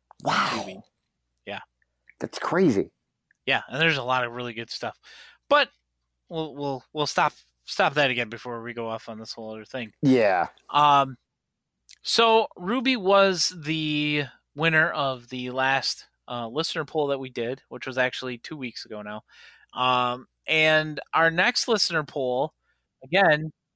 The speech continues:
Speaker 1: is going to be exclusive to, uh, our patrons. So if you wanna be able to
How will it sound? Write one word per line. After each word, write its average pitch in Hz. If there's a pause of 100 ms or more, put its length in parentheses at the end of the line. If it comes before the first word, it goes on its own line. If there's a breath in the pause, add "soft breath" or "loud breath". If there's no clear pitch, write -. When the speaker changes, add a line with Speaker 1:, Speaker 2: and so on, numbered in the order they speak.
(260)
Speaker 1:
is 139
going 151
to 156
be 143 (260)
exclusive 147 (800)
to, 147 (460)
uh, 135
our 123
patrons. - (360 soft breath)
So 127
if 131
you 127
wanna 151
be 196
able 202
to 190